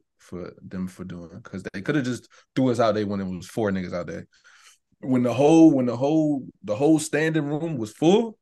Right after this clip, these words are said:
they said, "Give you the green light. Go ahead, try it out, see what you got." And that was, that was some of the coolest shit ever. So that would, that would definitely be something to carry on for, you know,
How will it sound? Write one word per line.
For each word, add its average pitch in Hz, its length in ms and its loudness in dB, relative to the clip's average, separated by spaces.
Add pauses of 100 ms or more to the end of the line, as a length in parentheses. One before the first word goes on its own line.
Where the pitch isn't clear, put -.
(260)
they 117 100 -4
said, 110 260 -8
"Give 135 120 0
you 135 60 2
the 131 60 -2
green 135 220 0
light. 131 260 2 (420)
Go 107 140 -4
ahead, 185 260 0 (240)
try 123 200 4
it 175 80 8
out, - 240 4
see 131 120 -8
what 139 120 -6
you 156 60 -4
got." 160 240 4 (800)
And 104 160 -8
that 117 160 -2
was, 101 160 -8
that 113 160 -2
was 107 240 -10
some 107 180 -6
of 92 140 -4
the 92 60 -8
coolest 98 340 -6
shit 90 100 -8
ever. 92 200 -6
So - 120 -12
that 98 140 -2
would, 92 220 -10
that 95 100 -2
would 87 100 -8
definitely 92 280 -8
be 107 120 -14
something - 420 -14 (520)
to 92 140 -12
carry 90 380 -6
on 90 240 -10
for, 92 480 -12 (360)
you 98 120 -4
know, 92 240 -6